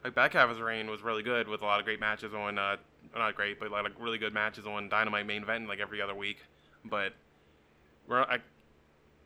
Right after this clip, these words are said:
I know, like, the end's really all that matters, I guess, but it's that whole fucking segment with him and Sting doing jack shit for, like, months just ki-,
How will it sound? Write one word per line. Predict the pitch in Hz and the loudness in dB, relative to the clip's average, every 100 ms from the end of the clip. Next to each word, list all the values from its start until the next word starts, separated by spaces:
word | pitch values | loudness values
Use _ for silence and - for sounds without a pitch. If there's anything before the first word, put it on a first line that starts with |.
| - | -4
I | 131 | 0
know, | 135 | 2
like, | 123 117 - - 113 | 2 0 -2 -16 -6
the | 113 | -2
end's | 110 107 110 | -2 -2 -4
really | 110 | 0
all | 107 | 0
that | 98 | 0
matters, | 95 101 104 101 | 0 0 -2 -6
I | 101 | -8
guess, | 101 101 - | -2 -4 -4
but | 104 95 92 - - | -8 -6 -8 -14 -12
it's | - - - _ _ _ _ _ - | -12 -12 -16 _ _ _ _ _ -4
that | 120 | -2
whole | 127 113 | 0 -2
fucking | - 107 110 | -2 -2 -2
segment | 110 104 104 | -2 -2 -2
with | 104 | -6
him | 107 | -6
and | 101 98 | -6 -8
Sting | - 113 104 104 | -8 -4 -2 -2
doing | 104 | -6
jack | 101 101 101 | -2 -2 -2
shit | 110 | -6
for, | 101 104 | -6 -4
like, | 98 - - _ 120 | -4 -6 -16 _ -8
months | 107 104 - | -6 -6 -8
just | 104 - - - | -18 -20 -20 -20
ki-, | - | -18